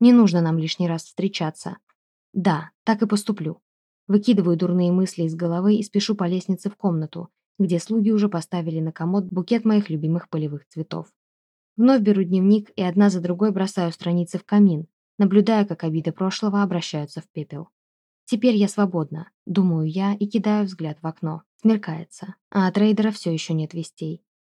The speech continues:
Его вообще собираются отпускать? Ванда сказала, что все по плану.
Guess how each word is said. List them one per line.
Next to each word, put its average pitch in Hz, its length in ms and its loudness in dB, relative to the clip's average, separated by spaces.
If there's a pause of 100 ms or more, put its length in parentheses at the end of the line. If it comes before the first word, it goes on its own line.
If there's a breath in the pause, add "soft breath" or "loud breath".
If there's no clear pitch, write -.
(260)
Его 202 260 4
вообще 220 320 0
собираются 208 520 0
отпускать? - 540 -10 (460)
Ванда 214 300 2
сказала, 185 420 -2
что 196 180 -8
все 202 180 -6
по 214 120 -2
плану. 170 400 -4